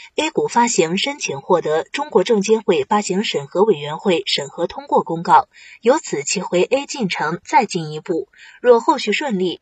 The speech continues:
重庆银行将成为年内第二家 A 加 H 股上市的银行。然而，独角金融发现，自重庆银行二零一三年在 H 股上市之后，股价长时间处于破发状态，同时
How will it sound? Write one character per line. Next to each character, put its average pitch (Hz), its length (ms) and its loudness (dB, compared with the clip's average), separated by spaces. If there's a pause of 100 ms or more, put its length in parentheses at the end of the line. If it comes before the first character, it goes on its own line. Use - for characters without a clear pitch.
重 240 180 0
庆 262 240 -4
银 202 120 2
行 175 280 -2
将 208 220 0
成 202 200 -2
为 175 220 0
年 175 260 -2
内 277 180 0
第 - 180 -10
二 269 240 0
家 175 360 -2
A 214 140 6
加 214 180 0
H - 340 -6
股 160 260 -4
上 277 240 0
市 240 220 -4
的 160 80 -6
银 160 260 -10
行。 151 320 0 (640)
然 180 180 4
而， 170 320 2
独 285 140 -4
角 175 180 -2
金 254 140 -4
融 202 180 0
发 214 160 0
现， 180 280 2 (200)
自 214 240 4
重 214 240 -4
庆 262 140 -4
银 202 180 2
行 180 200 0
二 214 160 -2
零 208 200 2
一 254 60 -8
三 302 220 -2
年 165 260 -4
在 165 180 -2
H 247 320 0
股 151 180 -6
上 220 240 -2
市 220 160 6
之 247 140 -4
后， - 320 2 (220)
股 180 160 4
价 254 200 2
长 190 300 -6
时 220 160 -2
间 208 280 2
处 - 220 -10
于 156 160 -6
破 453 220 2
发 277 180 2
状 185 240 -4
态， - 300 -4 (340)
同 202 220 2
时 175 280 2